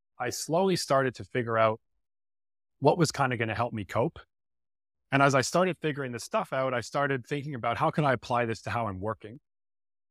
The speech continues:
And once I started deploying it to how I was working, this, like, experimentation mentality, I started seeing that, like, actually, I kinda was just working a certain way because it's how everybody around me was working. And it was this, like, preconceived notion of how you work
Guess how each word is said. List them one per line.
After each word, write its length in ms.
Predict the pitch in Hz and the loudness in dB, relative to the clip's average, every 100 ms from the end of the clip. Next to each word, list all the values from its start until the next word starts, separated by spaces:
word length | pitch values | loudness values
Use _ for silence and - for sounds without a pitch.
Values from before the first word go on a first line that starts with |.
| _ _ _ _ | _ _ _ _
And 80 | 127 | 2
once 200 | 175 170 | 2 2
I 100 | 185 | -2
started 280 | - 151 123 | 2 4 4
deploying 380 | 110 135 127 | 0 0 0
it 80 | 113 | 0
to 80 | 110 | -2
how 160 | 117 110 | 0 0
I 40 | |
was 140 | 98 | -2
working, 440 | 113 139 160 110 95 | 0 -2 0 -2 -4
this, 160 | 92 | -8
like, 140 | 104 101 | -10 -10
experimentation 760 | 104 - 110 104 101 170 160 123 | -12 -8 -8 -6 -4 -2 -2 -4
mentality, 640 | 101 107 101 98 95 98 _ _ _ _ _ - | -6 -4 -4 -4 -8 -10 _ _ _ _ _ 0
I 80 | |
started 400 | 120 - 202 208 | 2 6 4 4
seeing 380 | - - 139 156 | -2 -2 0 0
that, 160 | 131 113 | -2 -6
like, 240 | 101 98 - | -6 -6 2
actually, 500 | 165 - 143 123 - _ _ _ _ _ _ _ _ | 2 2 -2 -4 -6 _ _ _ _ _ _ _ _
I 120 | 135 | -10
kinda 380 | 139 - 190 240 | -10 -6 -2 0
was 140 | 214 - | 0 4
just 200 | 165 - | 4 4
working 400 | 104 117 139 117 | 0 0 -2 -4
a 40 | |
certain 360 | - 117 110 98 | -4 -4 -4 -6
way 260 | 101 143 | -2 0
because 300 | 151 135 131 | -2 -2 -4
it's 120 | 135 | -2
how 140 | 170 170 | -2 0
everybody 480 | 127 120 127 117 113 | 2 4 4 2 0
around 300 | 104 98 95 | -2 -4 -6
me 80 | 117 | -6
was 200 | 120 117 | -8 -6
working. 460 | 131 143 - 165 135 | -6 -6 -4 -4 -2
And 240 | 107 107 | -4 -4
it 80 | 113 | -4
was 180 | 107 - | -4 -2
this, 200 | 113 - | -4 0
like, 180 | 104 | -4
preconceived 600 | - 135 - 120 - 113 | -2 -4 -2 -6 -6 -8
notion 360 | 104 101 104 117 | -4 -4 -2 -4
of 80 | 95 | -4
how 180 | 104 104 | 0 0
you 180 | 104 | 0
work 280 | 101 101 123 | -2 -2 -2